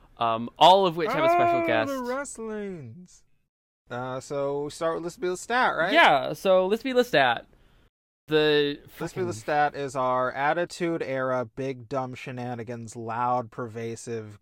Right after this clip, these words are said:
Speaker 2: gimmick. In the nineties, he is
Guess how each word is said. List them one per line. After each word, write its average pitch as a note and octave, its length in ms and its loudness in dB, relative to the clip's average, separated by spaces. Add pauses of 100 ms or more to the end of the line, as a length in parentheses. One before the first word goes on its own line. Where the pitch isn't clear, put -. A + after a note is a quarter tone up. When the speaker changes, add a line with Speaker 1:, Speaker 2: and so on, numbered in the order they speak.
(160)
Speaker 2:
gimmick. D3 680 -6 (440)
In A#2 180 -12
the A#2 80 -10
nineties, B2+ 800 -6
he A#2 340 -10
is A2+ 320 -12